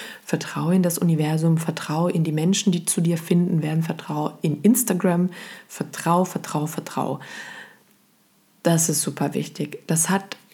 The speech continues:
ganz am Anfang, ich hatte schon immer sehr viele Trust-Issues, super schlimm. In Menschen vertrauen war für mich wahnsinnig schwierig. Und dann habe ich einfach mal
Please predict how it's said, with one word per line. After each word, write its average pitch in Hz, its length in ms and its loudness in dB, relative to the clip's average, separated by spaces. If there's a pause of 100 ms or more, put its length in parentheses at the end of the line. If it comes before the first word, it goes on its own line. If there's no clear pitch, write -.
ganz 262 300 4
am 233 180 6
Anfang, 165 540 2
ich - 160 -2
hatte 180 200 0
schon 160 320 0
immer 190 320 6
sehr 165 260 2
viele - 340 -2
Trust-Issues, - 1080 -2
super 170 460 2
schlimm. 175 460 4 (520)
In 175 180 6
Menschen 196 400 6
vertrauen 165 480 2
war 165 80 2
für 160 140 -4
mich 151 160 -4
wahnsinnig 160 520 2
schwierig. 175 540 0 (1000)
Und 175 200 4
dann 165 280 4
habe 175 180 2
ich 165 200 -2
einfach 151 500 -4
mal 147 360 0